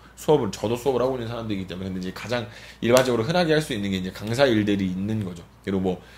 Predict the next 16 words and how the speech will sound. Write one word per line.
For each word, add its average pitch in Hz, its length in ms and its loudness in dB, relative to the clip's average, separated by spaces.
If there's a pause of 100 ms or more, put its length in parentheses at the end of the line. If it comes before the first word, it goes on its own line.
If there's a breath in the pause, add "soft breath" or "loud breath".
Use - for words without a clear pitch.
(160 loud breath)
좀 139 160 -2
있어 120 260 10
보이는 175 220 8
건 117 120 2
교수직도 139 420 0
있을 107 180 0
수도 - 180 -8
있고. 95 240 -6 (120)
근데 123 100 -8
대부분이 240 440 8
약간 156 200 8
가르치는 170 440 2
직업 131 240 2
쪽 104 140 -2
위주예요. 95 340 -2 (200)
아무래도 101 520 0